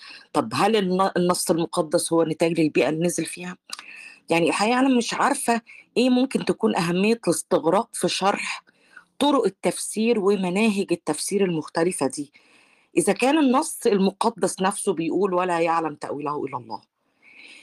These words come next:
فهنا أنا، آه، يعني ده هتنقل تاني يمكن لحاجة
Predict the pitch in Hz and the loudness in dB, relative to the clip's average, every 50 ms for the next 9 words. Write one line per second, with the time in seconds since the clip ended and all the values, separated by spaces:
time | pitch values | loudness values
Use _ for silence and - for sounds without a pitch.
0 | - - - - - 185 208 277 339 359 359 - - 247 269 277 269 277 - - | -20 -20 -10 -2 0 2 2 2 2 0 0 0 0 0 0 2 0 0 -2 -4
1 | - 190 180 180 175 180 - - - - 160 160 170 170 - 220 214 208 202 - | -4 -2 -2 0 -2 -4 -4 -4 -4 -4 -4 -4 -6 -2 -2 -2 0 0 -4 -4
2 | - 233 320 - 294 - - - 254 254 247 247 254 277 - - 240 220 185 - | -2 -2 0 0 -2 -2 0 0 2 2 2 2 0 -2 0 0 0 0 0 -2
3 | - - 233 262 277 220 262 262 269 - | -4 -2 -2 -2 0 0 0 0 0 -4